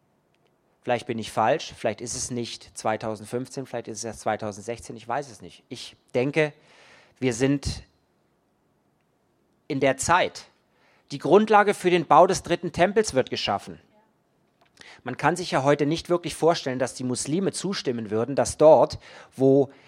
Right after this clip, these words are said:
ihr Dom steht, der dritte Tempel gebaut wird. Kann man sich ja nicht wirklich vorstellen. Ich habe etwas sehr Interessantes gelesen, das ist wieder von den Schiiten.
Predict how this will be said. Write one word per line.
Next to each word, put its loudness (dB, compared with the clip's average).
ihr 6
Dom 6
steht, -2
der 4
dritte 0
Tempel 4
gebaut 2
wird. -6
Kann 6
man 4
sich -4
ja 4
nicht -4
wirklich -2
vorstellen. 0
Ich -2
habe 6
etwas 2
sehr 6
Interessantes 0
gelesen, 4
das 0
ist -6
wieder 4
von 0
den 0
Schiiten. -4